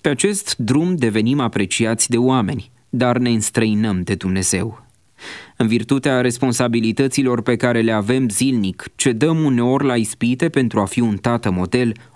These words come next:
o mamă model, un pastor model, un profesor model, un muncitor model. Astăzi este ziua medalierii cu aur. Folosește-ți bunătatea, inteligența și datoria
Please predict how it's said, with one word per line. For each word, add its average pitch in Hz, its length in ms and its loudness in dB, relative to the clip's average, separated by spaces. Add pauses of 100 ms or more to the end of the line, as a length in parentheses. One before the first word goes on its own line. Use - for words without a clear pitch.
(100)
o 123 100 -2
mamă 110 460 -2
model, 104 500 0 (200)
un 139 200 2
pastor 160 520 -2
model, 95 460 -2 (280)
un 117 200 2
profesor 113 640 0
model, 95 440 -2 (340)
un 127 200 0
muncitor 113 720 -2
model. 95 460 -6 (1120)
Astăzi 120 720 -2 (200)
este 117 360 -2
ziua 120 440 0
medalierii 98 920 0
cu 117 200 -2
aur. 104 500 -8 (880)
Folosește-ți 143 760 -2
bunătatea, 127 880 -2
inteligența 139 840 0
și 135 160 0
datoria 127 680 0